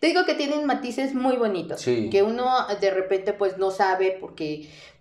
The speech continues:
Speaker 1: pues, eh, este, al ser conquistados, bueno, pues, se perdió mucho de esa parte, también tienen muchísimos años.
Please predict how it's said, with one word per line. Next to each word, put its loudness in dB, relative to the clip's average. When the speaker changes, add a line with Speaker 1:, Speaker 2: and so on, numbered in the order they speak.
Speaker 1:
pues, 4
eh, -14
este, -6
al 4
ser 0
conquistados, 2
bueno, 0
pues, -4
se 2
perdió 4
mucho -4
de 2
esa -4
parte, 0
también -4
tienen -14
muchísimos -14
años. -2